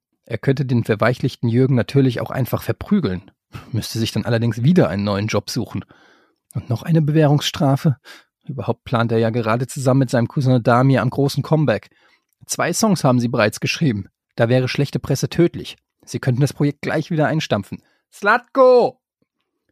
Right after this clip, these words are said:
Damir sei für sein junges Alter ein herausragender Gitarrenspieler. Der neue Carlos Santana Mazedoniens,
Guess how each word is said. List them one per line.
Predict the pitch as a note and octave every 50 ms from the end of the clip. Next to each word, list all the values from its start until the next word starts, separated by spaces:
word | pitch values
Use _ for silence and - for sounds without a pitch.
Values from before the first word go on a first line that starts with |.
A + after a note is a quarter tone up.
| _ _ _ _ -
Damir | - C#3 B2 C3 C3 C3 B2
sei | A#2 A2 A2
für | - A2
sein | A2 A2 A#2+
junges | B2 C#3 E3 E3 D#3 C3 -
Alter | - C#3+ D3 C#3+ C#3+ B2+
ein | - B2
herausragender | G#2 B2 B2+ - - B2 D#3+ F#3 F3 - - F3+ E3 C3+ C#3 C#3 C#3+ C3
Gitarrenspieler. | - - - - D#3 D#3 D#3 - - - - A2 F#2+ - _ _ _ _ -
Der | G#2
neue | G#2 A#2 C#3+ F3+ G#3+ G3 E3
Carlos | - - F3 F#3+ F#3 F3+ -
Santana | - E3 D3 - - D#3 E3 E3 E3
Mazedoniens, | D3+ C#3+ C#3 - D#3 B2+ B2 E3+ F#3 F3+ D#3+ B2+ G2+ - - -